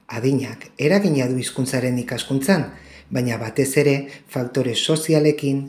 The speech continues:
psikologikoekin, hezkuntzakoekin eta bigarren hizkuntzari eragin diezaizkioketen beste faktore batzuekin lotuta dagoelako. Eta ez helduek hizkuntza ikasteko aukera mugatzen duen aldi kritikoaren ondorioz.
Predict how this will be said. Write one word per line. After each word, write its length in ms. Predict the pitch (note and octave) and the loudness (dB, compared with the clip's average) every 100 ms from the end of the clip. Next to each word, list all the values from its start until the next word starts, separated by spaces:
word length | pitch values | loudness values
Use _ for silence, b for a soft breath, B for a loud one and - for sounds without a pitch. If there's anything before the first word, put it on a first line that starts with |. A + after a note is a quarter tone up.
| - | -8
psikologikoekin, 1160 | - F#3 F#3+ D3+ C3+ C#3+ C#3 D3+ C#3+ B2 B2 C3 - | -4 -2 4 4 4 2 4 4 4 -4 -6 -8 -12
hezkuntzakoekin 960 | D#3 - F3 D#3+ C#3 C3+ C3+ C3+ B2 B2+ - B B | -8 -2 -2 0 0 2 0 0 -4 -6 -10 B B
eta 220 | D#3 D#3+ D#3+ | -2 2 2
bigarren 400 | D#3 E3+ E3 C#3+ | 2 2 2 0
hizkuntzari 540 | C#3+ D3+ D3+ C#3+ C#3 | 0 -2 2 4 4
eragin 320 | B2+ C#3+ C3 | 4 2 0
diezaizkioketen 840 | B2 B2+ - C#3 D3+ D3 C#3+ D3+ C3+ | 0 -2 -2 -2 2 2 2 2 2
beste 220 | A#2+ - | 0 -4
faktore 400 | C3+ C#3 C#3 D3 | -4 -2 2 2
batzuekin 500 | D3 D3 D3+ D3+ F3 | 2 0 0 2 2
lotuta 380 | D3+ - B2 B2 | -2 -2 -4 -4
dagoelako. 540 | B2 B2+ C#3 D#3+ D#3+ A#3+ - - - _ B B B B | -4 0 2 2 4 2 2 -6 -20 _ B B B B
Eta 260 | C3+ C3 B2 | -2 0 0
ez 220 | C3+ - | 2 4
helduek 460 | D3+ E3 D3 D3+ C3 | 4 6 6 4 0
hizkuntza 420 | - - D#3 - | -4 0 0 2
ikasteko 680 | C3+ D3+ D3 - C3+ D#3 D#3 B B B2+ | 2 2 0 0 0 2 2 B B -4
aukera 340 | B2+ E3 C#3+ B2+ | 0 4 4 4
mugatzen 480 | B2+ D3+ D#3+ D#3 E3 | 2 2 2 0 2
duen 260 | G#3 E3 | 4 4
aldi 200 | C#3 C3+ | 2 0
kritikoaren 640 | C3+ C3+ C3 - B2 A#2+ A#2+ | -2 -4 -4 -4 -4 -2 -4
ondorioz. 640 | A#2 A#2+ A#2 - - | -6 -8 -10 -14 -16